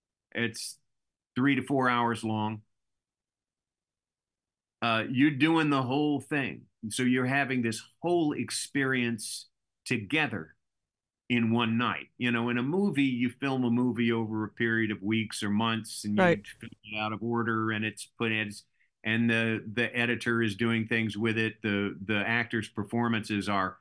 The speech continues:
Speaker 1: largely made by the editor, and the, uh, you know, the musical score is added later, and the, the, the various C G I elements, the special effects, all that.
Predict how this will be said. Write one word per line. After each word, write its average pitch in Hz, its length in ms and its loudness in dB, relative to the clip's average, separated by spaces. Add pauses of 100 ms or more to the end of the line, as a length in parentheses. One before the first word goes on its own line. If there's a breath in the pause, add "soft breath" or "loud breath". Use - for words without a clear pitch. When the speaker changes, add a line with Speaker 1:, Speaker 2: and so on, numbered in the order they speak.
(680)
Speaker 1:
largely 123 720 2
made 113 400 2
by 107 160 0
the 101 220 0
editor, 113 500 0 (320)
and 104 480 2
the, 107 140 0
uh, 101 680 2
you 113 160 2
know, 104 140 2
the 104 60 2
musical 113 560 4
score 117 480 2
is 107 140 0
added 110 340 0
later, 104 520 2
and 107 160 0
the, 98 100 -4 (300)
the, 107 220 0
the 101 120 -2
various 104 440 0
C 120 240 0
G 107 260 0
I 104 280 0
elements, 101 560 -2
the 90 100 -10
special 104 540 -4
effects, 120 420 -4
all 127 200 0
that. 113 200 -2